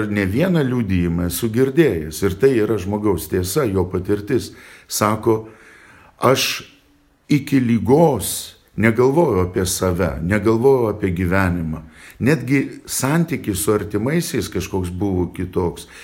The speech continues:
Bėgimas, kaž-, kažko tai siekimas, kažkokio, kažkokios idėjos,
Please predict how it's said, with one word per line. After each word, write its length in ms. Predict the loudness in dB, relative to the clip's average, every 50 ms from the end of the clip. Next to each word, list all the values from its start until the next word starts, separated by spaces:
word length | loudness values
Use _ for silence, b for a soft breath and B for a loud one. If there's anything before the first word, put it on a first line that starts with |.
| B B B
Bėgimas, 880 | -2 0 0 0 2 2 2 2 2 2 0 0 0 -2 -4 -6 -8 B B B B B B B B B -20 -20 _ -8
kaž-, 360 | -4 -4 -4 -4 -4 -6 -2
kažko 380 | 0 0 0 0 0 0 0
tai 200 | 0 0 -2 -2
siekimas, 720 | -2 -2 -2 -2 -2 -2 0 -2 0 0 0 -2 -2 -4 -4
kažkokio, 760 | -4 -4 -4 -4 -4 -4 -2 -2 -2 0 2 2 2 2 0 B B B B B
kažkokios 640 | -4 -4 -2 0 -2 -2 -2 0 -2 -2 -2 -2 -2
idėjos, 800 | -2 0 4 6 6 6 6 4 2 2 2 2 0 -2 -6 -12